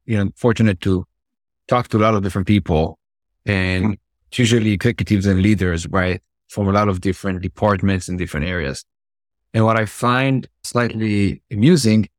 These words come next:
Speaker 1: and I'm not to put you on the spot, right, but, like, a lot of I T organizations are being viewed by the business as, like, a blocker,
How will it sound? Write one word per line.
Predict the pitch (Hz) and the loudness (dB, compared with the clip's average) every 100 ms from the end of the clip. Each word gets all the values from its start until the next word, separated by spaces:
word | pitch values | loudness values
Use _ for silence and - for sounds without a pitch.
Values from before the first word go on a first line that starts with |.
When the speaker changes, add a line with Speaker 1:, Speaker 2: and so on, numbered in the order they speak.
| _ _ _ | _ _ _
Speaker 1:
and | 131 135 | 0 2
I'm | 135 | 2
not | 127 120 | 0 -2
to | |
put | 110 110 107 - | 0 0 2 0
you | 95 90 - _ _ - | -2 -2 -10 _ _ -4
on | 113 104 | 0 2
the | 95 | 0
spot, | - 131 113 95 | 0 0 2 2
right, | 107 | 2
but, | 101 104 | 2 2
like, | 104 95 | 0 -2
a | |
lot | 110 110 123 | 0 2 2
of | 113 | 0
I | 110 | 0
T | 98 - 117 113 | -2 -2 0 2
organizations | 107 107 104 95 90 92 92 98 - _ _ _ _ - | 2 2 2 2 0 0 -2 -2 -6 _ _ _ _ -4
are | 104 | -2
being | 95 110 131 104 | 0 2 2 2
viewed | 104 113 | 2 2
by | 98 98 | 2 0
the | |
business | 92 98 90 85 | 2 0 -2 -4
as, | 90 | -4
like, | 85 82 | -4 -4
a | |
blocker, | 82 87 73 - - | 0 0 0 -8 -18